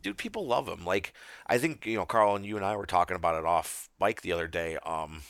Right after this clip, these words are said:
just being a casual fan, and, like, I've always at least followed, like, the headlines of baseball in the city. Um, I couldn't tell you who was coaching in between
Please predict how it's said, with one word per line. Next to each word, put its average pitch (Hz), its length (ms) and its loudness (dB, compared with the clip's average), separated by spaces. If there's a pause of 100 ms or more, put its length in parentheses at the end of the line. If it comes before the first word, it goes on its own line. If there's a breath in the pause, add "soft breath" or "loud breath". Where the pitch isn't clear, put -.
just 104 220 -2
being 117 220 0
a 95 60 -2
casual 101 500 2
fan, 101 420 0
and, 92 80 -6
like, 85 320 -4
I've 95 140 0
always 98 320 0
at 92 80 -6
least 95 220 -6
followed, 87 380 2
like, 85 140 -6
the 80 120 -6
headlines 95 440 0
of 107 140 -8
baseball 107 420 0
in 110 80 -6
the 113 60 -6
city. 120 400 -2 (580 loud breath)
Um, 92 400 0 (100)
I 113 100 -2
couldn't 185 340 -4
tell 139 200 2
you 104 280 0
who 117 180 -4
was 104 160 0
coaching 104 460 -2
in 101 80 -6
between 101 560 -6